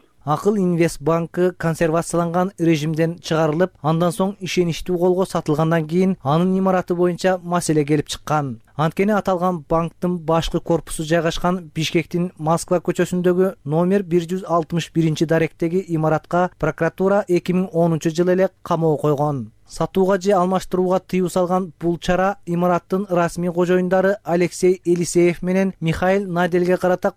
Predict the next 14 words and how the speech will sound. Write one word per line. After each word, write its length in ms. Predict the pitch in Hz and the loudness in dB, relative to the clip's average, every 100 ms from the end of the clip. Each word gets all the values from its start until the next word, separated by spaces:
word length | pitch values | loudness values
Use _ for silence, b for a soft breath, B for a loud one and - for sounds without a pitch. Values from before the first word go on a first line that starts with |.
| - | -4
козголгон 540 | 170 170 175 170 190 | -2 0 0 2 0
кылмыш 400 | - 180 170 - | 0 0 2 0
ишине 280 | 156 165 170 | -2 0 0
байланыштуу 600 | 160 180 165 151 - 147 | 2 2 2 0 -2 -4
киргизилген. 720 | - 160 156 156 160 151 117 - _ - | -2 -2 -2 0 0 0 -4 -10 _ -4
Азыркы 300 | 160 185 185 | -2 -2 -4
учурда 320 | - 196 214 | -4 0 0
Борбор 400 | 185 180 185 185 | 0 0 2 2
Азиялык 340 | 202 196 208 - | 2 2 -2 -2
Капитал 440 | 190 180 - 185 | -4 -4 0 0
банкы 460 | 165 151 175 170 180 | 0 -2 -2 -2 0
болуп 300 | 190 202 180 | 2 2 0
аты 220 | 165 - | 0 2
өзгөргөн 580 | 175 175 175 185 196 170 | 2 2 2 2 -2 -6